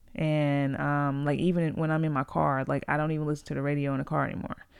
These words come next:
And, uh, and I just think that that's just,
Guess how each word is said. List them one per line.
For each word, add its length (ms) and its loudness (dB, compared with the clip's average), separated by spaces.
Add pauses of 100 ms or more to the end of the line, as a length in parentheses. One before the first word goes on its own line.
(520)
And, 400 2
uh, 360 0
and 140 0
I 100 2
just 180 -6
think 240 -2
that 140 -2
that's 240 0
just, 340 -2